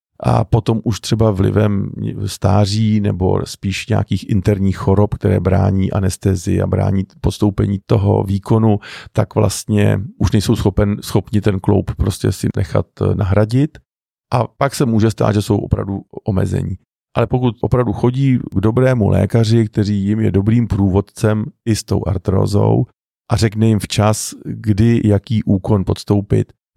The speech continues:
tak potom se to opravdu nestává, že by ta artróza vedla k tomu, že by ten pacient byl úplně neschopen se o sebe postarat. Tak to je první věc, kterou bych jako chtěl říct vašim posluchačům. Druhá věc je, prostě pokud se budeme o to tělo starat, pokud,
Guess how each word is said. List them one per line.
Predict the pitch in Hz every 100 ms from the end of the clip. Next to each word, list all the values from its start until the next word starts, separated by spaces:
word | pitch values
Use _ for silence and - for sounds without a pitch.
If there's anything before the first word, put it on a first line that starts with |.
| -
tak | 127 - - -
potom | 107 117 113 110 -
se | 110
to | 98 -
opravdu | 101 101
nestává, | 92 87 - 95 95 98 104
že | 104 98
by | 95 98 98 - -
ta | 92
artróza | - 95 - 101 98 98
vedla | 95 98 101
k | -
tomu, | 104 95 101 - - _ -
že | 95
by |
ten | 95 95
pacient | 104 - 95
byl | -
úplně | - - 95
neschopen | 90 - - - 95
se | -
o | -
sebe | - 92
postarat. | - 95 - 87 - - -
Tak | 101 -
to | 151
je |
první | 127 107 101 113
věc, | 110 101
kterou | 104 104
bych | 101 98
jako | 101 - 101
chtěl | - 104 101
říct | 98 98 - 101
vašim | 87 92 104 92
posluchačům. | - - 98 - - - 98 -
Druhá | 110 143
věc | 143 120 -
je, | 127 131 131 - - _
prostě | - 127 -
pokud | 143 127 - 156
se | 156
budeme | 143 139
o | -
to | -
tělo | 110 113 98
starat, | - 95 104 117
pokud, | - - 110